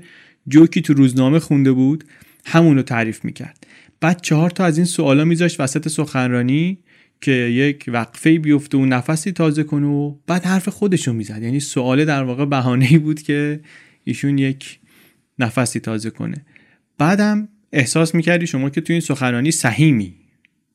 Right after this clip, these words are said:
شمایی هم که اینجا به عنوان مخاطب نشستی، با مطرح کردن یه سوال یک سهمی داری،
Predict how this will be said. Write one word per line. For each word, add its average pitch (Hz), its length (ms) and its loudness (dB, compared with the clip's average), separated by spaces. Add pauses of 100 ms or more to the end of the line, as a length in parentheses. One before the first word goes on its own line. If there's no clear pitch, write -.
شمایی 123 400 -4
هم 113 120 -2
که 123 100 -8
اینجا 110 200 -4
به 110 80 -8
عنوان 110 200 -6
مخاطب 113 580 -6
نشستی، 131 540 -8
با 113 400 -6 (180)
مطرح 110 420 -4
کردن 123 380 -4
یه 113 160 -2
سوال 151 400 -4
یک 202 140 -4
سهمی 156 360 0
داری، 127 260 -4